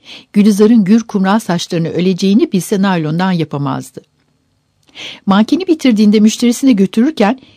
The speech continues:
Gülizar'a benzerliğini mahalle halkından saklamak için bir çarşaf örtmek zorunda kalacaktı üstüne.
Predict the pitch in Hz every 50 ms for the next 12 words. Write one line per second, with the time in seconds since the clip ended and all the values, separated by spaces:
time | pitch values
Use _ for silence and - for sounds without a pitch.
0 | _ _ _ - 202 190 208 208 196 208 226 294 240 220 190 185 185 170 175 170
1 | 170 165 165 170 175 170 165 170 170 170 190 214 240 226 190 - - 180 165 160
2 | 165 - 180 175 - - 202 233 311 - 254 - - 196 175 185 185 - - 208
3 | 202 202 - 262 254 185 180 160 - - 170 - - 180 156 160 160 151 - 170
4 | 156 151 151 156 160 156 151 _ - 135 151 - - _ - 151 131